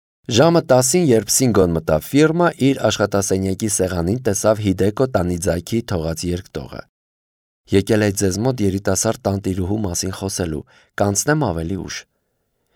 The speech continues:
Հիդեկոն երիտասարդ տանտիրուհին գրելիս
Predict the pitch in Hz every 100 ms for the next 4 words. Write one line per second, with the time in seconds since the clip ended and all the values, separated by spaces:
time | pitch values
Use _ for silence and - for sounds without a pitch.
0 | _ - 123 165 170 185 180 - _ -
1 | 117 147 147 147 185 170 131 127 127 117
2 | 123 156 147 110 87 92 175